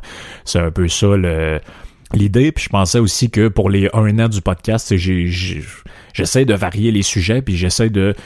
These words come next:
sais, des fois, je, je, oui, je suis en réaction à des affaires qui sont proposées, puis là, ben, je m'oppose, mettons, à la pensée socialiste, donc je fais beaucoup de podcasts pour démontrer à quel point je pense que c'est une avenue qui est désastreuse pour,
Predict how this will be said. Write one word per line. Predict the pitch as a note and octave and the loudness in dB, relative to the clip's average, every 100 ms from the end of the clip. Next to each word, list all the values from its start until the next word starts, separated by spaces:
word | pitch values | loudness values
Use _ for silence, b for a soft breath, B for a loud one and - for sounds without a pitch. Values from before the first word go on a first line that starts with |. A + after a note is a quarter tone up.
| B - | B -2
sais, | A2 | 0
des | G2+ | 2
fois, | B2 | 2
je, | A2 G#2 - F#2 | 0 -4 -6 -10
je, | - - B B B - | -14 -20 B B B 2
oui, | A#2 | 2
je | B2+ | 4
suis | A2+ | 2
en | G2+ F2+ | 0 0
réaction | G#2+ A2 G2 - B2 A#2+ | 0 0 -2 -2 0 2
à | G#2 | 0
des | F#2+ F#2 | 0 -2
affaires | F#2 G#2+ | 0 -2
qui | - | 0
sont | F#2+ | 0
proposées, | - F#2+ F#2+ F2 A2 | 0 0 0 0 0
puis | A2+ | 0
là, | F#2+ | 0
ben, | F2 E2+ | 0 -2
je | G2 | 2
m'oppose, | G#2 G2 - G#2 G#2+ F#2+ | 2 2 2 2 2 0
mettons, | F2+ F2+ | -2 0
à | F#2+ | -2
la | E2+ | -2
pensée | F2 F2 A2 | -2 -2 -2
socialiste, | - G2 - F2+ G2 G2 | -2 -2 0 0 0 0
donc | E2+ | -2
je | - | -2
fais | F2+ | -4
beaucoup | F#2 - | -2 -4
de | - | -4
podcasts | - F2 - G2+ - | -4 -4 -2 -2 -2
pour | - F2+ | -2 0
démontrer | F#2+ F#2 E2+ G2+ G2+ G2+ | 0 0 -2 -2 -2 0
à | E2 | -2
quel | F2 | -4
point | E2 F#2+ G2 F#2+ | -4 -2 0 -2
je | - | -2
pense | F2+ F2 | -4 -2
que | F2+ | -6
c'est | - - F#2 | -6 -6 -4
une | E2+ F#2+ | -2 -2
avenue | E2+ F#2+ F#2+ G2+ | -2 -2 0 0
qui | F#2+ | -2
est | |
désastreuse | E2+ F2 F2 E2 - F#2+ F#2+ F#2 | -2 -2 -2 -4 -4 -2 0 -2
pour, | - E2 | -4 -6